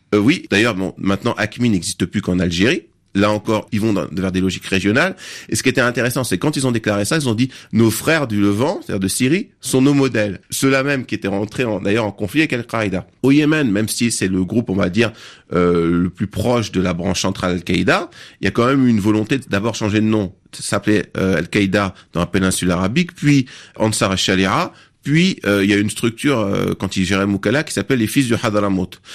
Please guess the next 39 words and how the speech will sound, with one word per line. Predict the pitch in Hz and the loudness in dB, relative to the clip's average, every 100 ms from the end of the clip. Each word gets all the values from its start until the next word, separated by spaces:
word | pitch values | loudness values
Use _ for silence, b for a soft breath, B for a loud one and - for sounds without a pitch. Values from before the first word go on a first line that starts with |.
| B - | B -2
Donc | 120 139 | 2 2
on | 143 | 2
a | |
tous | 135 226 | 0 -2
ces | 196 165 | 0 0
groupes. | 139 160 - - _ - | 2 2 0 -18 _ -14
Cette | - - 151 | -8 -2 -2
situation | - - 190 196 | 0 0 0 0
paradoxale | 190 160 156 160 165 123 - B B - | 0 0 0 -2 -2 -2 -6 B B 0
que | |
l'État | 123 151 160 | 2 4 2
islamique, | 151 139 131 113 - | 0 0 0 0 2
au | 147 | 2
début, | 151 139 147 | 2 0 0
est | - | 0
une | 110 | 0
organisation | 107 107 110 110 - 101 - _ - | 0 0 0 -2 -2 -4 -6 _ -6
régionale | 98 135 123 135 120 92 85 - | 0 2 4 2 2 -2 -8 -12
qui | 95 | -6
s'est | - 104 - _ - | 0 0 0 _ -4
étendue | 120 139 131 | 0 0 2
en | 127 | 0
Syrie | 120 123 117 101 B B | -2 -2 -2 -4 B B
et | 98 | -4
puis | 135 | -2
qui | 120 | 2
a | 107 | 2
absorbé | 98 - 107 107 - - | 0 -2 0 0 -2 -2
tous | 202 | 0
les | 180 | 2
combattants | 147 127 117 117 117 107 | 0 0 0 0 -2 -2
étrangers | - 110 117 117 113 110 | -4 -2 0 2 0 0
qui, | 101 | 2
eux, | 120 | 2
étaient | 113 | 2
dans | 95 90 | 0 2
les | |
logiques | 95 95 101 101 - | 0 2 0 0 -2
internationalistes, | 101 92 92 90 101 135 - - | -2 0 -2 0 0 0 -4 -8